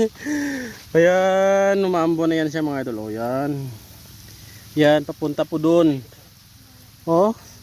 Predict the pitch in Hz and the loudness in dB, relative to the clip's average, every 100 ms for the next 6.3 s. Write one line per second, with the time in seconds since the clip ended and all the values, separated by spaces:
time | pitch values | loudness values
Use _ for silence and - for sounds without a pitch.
0 | - - 165 175 165 160 160 170 165 180 | -18 -12 -8 -6 -4 -4 -4 -2 -2 0
1 | 170 160 151 147 143 - - - - - | 0 0 2 0 0 -4 -20 -20 -20 -20
2 | - - - - - - 139 135 131 127 | -20 -20 -20 -20 -20 -8 0 2 2 0
3 | 127 123 120 117 113 - - - - - | 0 -2 -4 -10 -16 -20 -20 -20 -20 -8
4 | 160 156 139 - - - - - - - | -4 -2 -4 -8 -20 -20 -20 -20 -20 -8
5 | - 156 165 - 175 175 190 180 202 196 | 2 2 2 -2 0 0 2 0 2 0
6 | 185 180 | 0 -2